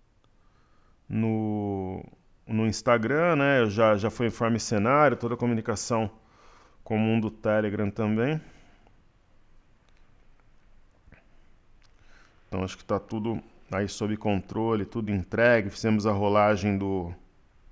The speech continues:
do mini índice. Ah, teve,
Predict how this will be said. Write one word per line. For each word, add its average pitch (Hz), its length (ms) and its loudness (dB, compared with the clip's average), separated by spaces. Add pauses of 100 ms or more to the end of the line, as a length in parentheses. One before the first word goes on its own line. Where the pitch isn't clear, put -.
(1500)
do 104 180 -4
mini 107 440 2
índice. 135 360 -4
Ah, 139 240 4
teve, 220 680 0